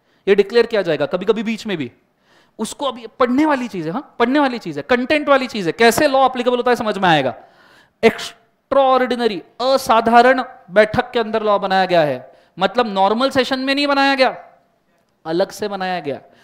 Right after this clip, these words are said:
उन्हाळी, हिवाळी, पावसाळी अधिवेशन, समर सीजन, ए, समर सेशन, विंटर सेशन,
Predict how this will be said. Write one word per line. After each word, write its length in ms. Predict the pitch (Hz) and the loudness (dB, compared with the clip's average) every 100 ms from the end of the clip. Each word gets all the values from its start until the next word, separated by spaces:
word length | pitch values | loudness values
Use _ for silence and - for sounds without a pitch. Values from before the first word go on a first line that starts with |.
| _ _ _ | _ _ _
उन्हाळी, 500 | 202 220 233 240 247 | -4 0 2 2 0
हिवाळी, 460 | 208 208 226 226 240 | 0 2 4 4 2
पावसाळी 640 | 233 208 208 233 226 233 208 _ _ _ | 0 0 2 0 0 -2 -10 _ _ _
अधिवेशन, 640 | 185 185 220 208 208 226 196 _ _ _ _ _ _ _ _ _ _ _ _ _ | -2 -2 2 0 0 -8 -10 _ _ _ _ _ _ _ _ _ _ _ _ _
समर 320 | - 208 233 233 | -2 0 2 0
सीजन, 400 | 233 214 240 196 | -2 -4 -4 -2
ए, 120 | 190 | -4
समर 260 | 196 226 | -2 -2
सेशन, 420 | 233 220 - 240 208 | -2 -2 -2 -6 -2
विंटर 320 | 202 208 233 | -2 0 -2
सेशन, 480 | 233 214 240 226 | 0 0 -2 -4